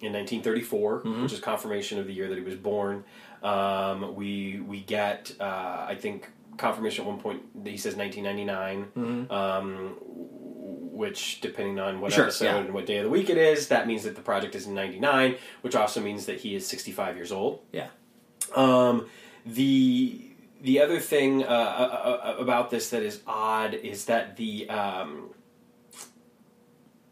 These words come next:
Speaker 1: when he comes back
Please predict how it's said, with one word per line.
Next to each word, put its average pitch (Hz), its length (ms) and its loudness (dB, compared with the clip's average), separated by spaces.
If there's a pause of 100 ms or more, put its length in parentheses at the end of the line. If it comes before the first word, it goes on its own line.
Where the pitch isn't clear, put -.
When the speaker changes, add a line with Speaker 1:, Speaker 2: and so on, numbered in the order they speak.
(180)
Speaker 1:
when 151 300 4
he 131 680 4 (640)
comes 123 340 2
back - 800 0